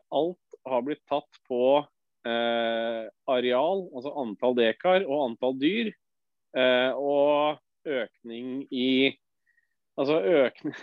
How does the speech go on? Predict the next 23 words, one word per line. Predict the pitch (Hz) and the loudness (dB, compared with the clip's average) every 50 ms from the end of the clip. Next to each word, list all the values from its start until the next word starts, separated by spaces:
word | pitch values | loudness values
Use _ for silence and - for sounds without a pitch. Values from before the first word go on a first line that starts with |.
| 196 180 151 | -2 -2 -2
<laughs> | 170 - 208 180 151 127 | -2 -4 0 2 4 4
økning | 113 - - 131 139 151 156 151 | 2 0 -4 -2 -2 0 0 2
i | 156 156 | 2 2
økonomien | 143 - - 156 151 160 151 151 151 147 151 165 170 185 175 | 0 0 -2 -2 0 0 0 0 0 0 0 0 -2 -2 0
da, | 143 117 104 _ | 0 -2 -2 _
på | - 131 127 | -6 -8 -6
en | 123 | -6
måte. | 113 - - 127 123 120 117 | -6 -6 -4 -2 -2 0 0
Den | 131 131 127 | -2 -4 -4
har | 139 147 156 135 | -6 -6 -8 -8
ikke, | - _ _ _ - 127 135 139 139 143 147 123 110 - _ _ _ _ _ _ _ _ _ _ _ _ _ 208 175 160 | -10 _ _ _ -2 0 2 2 2 0 -2 -6 -12 -16 _ _ _ _ _ _ _ _ _ _ _ _ _ -20 -12 -6
den | 143 127 135 147 156 | -6 -4 -4 -4 -6
har | - | -6
ikke | - 139 _ _ - 117 110 - | -6 -8 _ _ -6 -6 -6 -4
skjedd | - 131 131 139 151 147 139 147 - - | 0 2 2 2 2 -2 -8 -10 -6 -4
i | 156 131 | -6 -6
form | - 131 120 113 110 120 127 135 | -2 -2 -2 -2 0 0 -2 -2
av | 139 _ - | -2 _ -4
økt, | 120 117 123 131 - _ _ _ _ _ _ _ _ _ _ _ _ _ _ _ _ _ _ - | -2 0 0 0 0 _ _ _ _ _ _ _ _ _ _ _ _ _ _ _ _ _ _ -6
eh, | 131 127 123 120 120 120 117 117 117 120 117 117 117 123 127 | -2 0 2 2 4 4 4 4 2 2 2 0 -2 -4 -6
mjølkepris | 131 139 147 131 110 _ _ - - - 120 147 156 151 - - - - - - - - 220 180 | -6 -4 -4 -4 -4 _ _ -18 -14 -6 -2 -2 -2 -2 -4 -10 -20 -20 -20 -20 -20 -14 -8 -4
i | 147 - | -4 -4
særlig, | - - - 143 131 120 113 107 104 113 151 180 196 180 | -6 -4 -2 0 2 4 4 2 2 0 0 0 0 -2